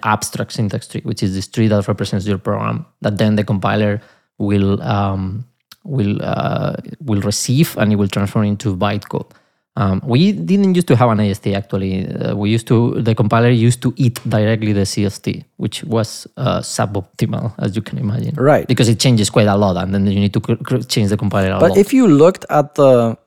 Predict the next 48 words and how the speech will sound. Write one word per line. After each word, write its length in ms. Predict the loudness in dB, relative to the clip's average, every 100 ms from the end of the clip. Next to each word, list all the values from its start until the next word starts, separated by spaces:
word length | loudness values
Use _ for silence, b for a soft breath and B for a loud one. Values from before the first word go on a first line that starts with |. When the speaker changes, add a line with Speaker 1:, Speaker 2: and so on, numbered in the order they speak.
| -2
Speaker 2:
uh, 140 | -2
parser 800 | 0 2 2 2 2 2 0 -4 _ -4
until 800 | 0 2 2 2 0 0 -2 -8 -8
Python 360 | -4 -2 0 0
three 200 | 2 2
point 400 | 4 2 2 -4 _
eight 480 | 0 0 0 -4 -12 -16 _ 0
inclusive, 800 | 2 6 6 6 4 0 -4 -14 B B 2
and 180 | 6
also 380 | 6 6 6 6
in 120 | 6
three 220 | 4 4 4
nine, 320 | 4 4 4
if 160 | 2
you 60 | 2
knew 220 | 4 4
where 180 | 6 4
you 140 | 2 2
were 140 | 2
looking, 360 | 0 0 -2 -2
because 280 | -2 -2 0
it, 100 | -2 -4
it 160 | -6 -6 -6 -6
shipped 260 | 2 0 2
with 220 | -2 2
two 140 | 0
parsers, 600 | 2 2 0 -2 -6 -6
Speaker 1:
Right. 160 | -2 0
Speaker 2:
right? 160 | 0 0
So, 160 | 0
like, 200 | 0 0
you 80 | -2
know, 180 | -4 -4
it 60 | -2
was, 260 | -2 -4 B B B B
it 140 | -2 0
was, 300 | 2 0 -2
uh, 120 | 2
Speaker 1:
Minus 400 | 2 2 0 -2
X 320 | -4 -4 -4 -2
Speaker 2:
uh, 80 |
Speaker 1:
all 180 | 0 0
parser 520 | -2 -8 -8 -12 -12 -16 -12
is 180 | -12 -10
that. 140 | -12
Speaker 2:
s-, 100 | -6
sneaky 680 | -2 -2 -2 0 2 2 0
shit, 420 | 0 -2 -4 -10